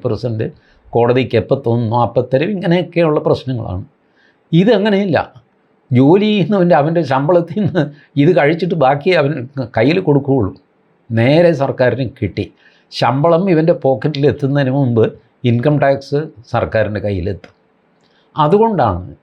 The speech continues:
ലിക്വിഡിറ്റിക്ക് വേണ്ടിയിട്ടാണ് ഈ മഹാപാപം ചെയ്യുന്നത് എന്ന് മൻമോഹൻ സിംഗ് ലോക്സഭയിൽ പറഞ്ഞ് പത്രത്തിൽ വന്നതാണ്.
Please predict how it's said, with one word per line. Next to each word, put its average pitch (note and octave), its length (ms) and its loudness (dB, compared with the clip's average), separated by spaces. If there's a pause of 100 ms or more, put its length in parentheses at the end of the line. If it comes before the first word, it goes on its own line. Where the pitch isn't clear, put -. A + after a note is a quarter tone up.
(140)
ലിക്വിഡിറ്റിക്ക് G3 680 -2
വേണ്ടിയിട്ടാണ് G2+ 580 -2 (360)
ഈ - 20 -2 (720)
മഹാപാപം G#2 560 0 (140)
ചെയ്യുന്നത് G#2 420 0 (100)
എന്ന് F3+ 200 -6
മൻമോഹൻ F3+ 480 -2
സിംഗ് E3 280 -4
ലോക്സഭയിൽ C#3 460 0 (100)
പറഞ്ഞ് B2 340 0
പത്രത്തിൽ B2 400 -2 (140)
വന്നതാണ്. F#2+ 400 -6